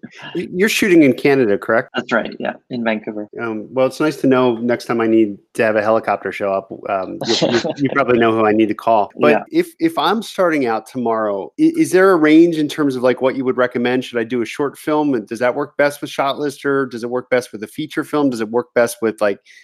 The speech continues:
Speaker 1: T V episodic? Where, where would I start?
Speaker 2: Yeah, I mean, I think it's up to, e-, everyone has their own process and everyone has their own comfort level with technology.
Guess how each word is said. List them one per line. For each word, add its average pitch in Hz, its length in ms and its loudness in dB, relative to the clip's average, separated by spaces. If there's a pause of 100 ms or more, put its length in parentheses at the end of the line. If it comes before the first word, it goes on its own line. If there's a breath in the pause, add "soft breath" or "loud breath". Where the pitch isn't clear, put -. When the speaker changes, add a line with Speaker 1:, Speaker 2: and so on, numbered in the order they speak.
(120)
Speaker 1:
T 156 160 -2
V 135 180 4
episodic? 127 640 0
Where, 147 240 0
where 170 180 2
would 180 140 2
I 123 60 6
start? 113 440 0
Speaker 2:
Yeah, 254 300 2
I 151 60 2
mean, 160 160 4
I 147 80 4
think 151 160 -4
it's - 100 -8
up 139 220 -2
to, 123 500 0
e-, - 220 -4
everyone 156 380 2
has 117 220 -4
their 107 180 0
own 107 200 -4
process 110 600 -6
and 104 340 -4
everyone 110 460 2
has 107 180 -6
their 101 140 -10
own 104 140 -4
comfort - 320 -12
level 113 300 -4
with 110 160 -14
technology. - 640 -8